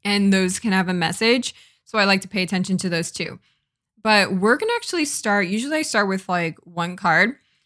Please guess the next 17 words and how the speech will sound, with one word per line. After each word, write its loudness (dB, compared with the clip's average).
Um, 4
today 2
we're 0
gonna -2
start 0
with -2
a -6
pair. -4
So -2
we -2
have 0
the 0
vow 4
and 0
the -2
vision, -8
because -2